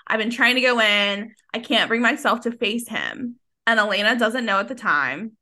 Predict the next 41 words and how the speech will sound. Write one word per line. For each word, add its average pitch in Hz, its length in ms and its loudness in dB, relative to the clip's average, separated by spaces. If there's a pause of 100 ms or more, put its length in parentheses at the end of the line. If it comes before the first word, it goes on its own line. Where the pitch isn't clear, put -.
(320)
that 202 200 -2
she's 208 280 -4
his 220 180 -4
sister, - 560 -10
right? 175 300 2
And 262 140 4
she 233 160 0
assumes 226 600 0
that 202 140 -6
this 214 160 -8
is 247 120 -4
someone 190 380 0
that 170 100 -4
he's, 202 300 -6
like, 185 220 0
having 190 500 2
a 190 120 -4
relationship 160 680 -6
with. 135 240 -2 (480)
So 269 140 -2
she 294 220 -2
storms 359 800 4
her 339 140 6
ass 233 380 6
inside 254 420 2
this 226 160 -4
dive 180 240 2
bar 151 200 -2
where 214 120 -8
she 302 160 0
was 330 180 -4 (140)
literally 320 560 0
assaulted, 202 560 -2
like, 202 160 0
a 196 60 -6
week 190 240 -6
ago. 101 400 -2 (960)
Barges 226 420 4
into 311 240 2
his 294 120 0
office 175 540 2